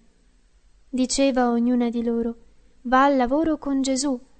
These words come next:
lavora per Lui, sotto il suo sguardo, lavora come Lui lavorò un giorno, con il sudore alla fronte, e il tuo lavoro si trasformerà nella più pura preghiera."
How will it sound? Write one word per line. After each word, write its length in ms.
lavora 460
per 220
Lui, 500
sotto 520
il 100
suo 220
sguardo, 580
lavora 520
come 320
Lui 320
lavorò 400
un 200
giorno, 520
con 180
il 160
sudore 400
alla 200
fronte, 560
e 140
il 100
tuo 160
lavoro 580
si 220
trasformerà 840
nella 280
più 220
pura 320
preghiera." 560